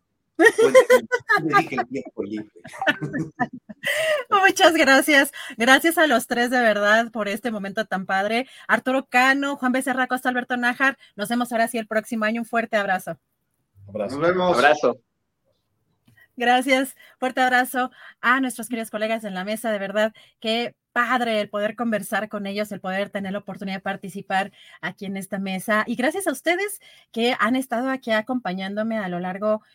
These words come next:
Speaker 2: pues, ya casi de estas dos semanas, semana y media. Mañana ya es jueves, estamos ya puestos también con la mesa de seguridad. Mañana nos acompaña,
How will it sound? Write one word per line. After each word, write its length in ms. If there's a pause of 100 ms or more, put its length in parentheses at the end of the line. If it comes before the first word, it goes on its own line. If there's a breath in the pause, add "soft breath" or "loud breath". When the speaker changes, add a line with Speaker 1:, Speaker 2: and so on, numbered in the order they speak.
(140 soft breath)
Speaker 2:
pues, 140
ya 120 (100)
casi 440
de 80
estas 260
dos 100
semanas, 360
semana 260
y 40
media. 520 (220 soft breath)
Mañana 340
ya 100
es 120
jueves, 360
estamos 560
ya 220
puestos 320
también 240
con 120
la 60
mesa 240
de 60
seguridad. 540
Mañana 300
nos 160
acompaña, 540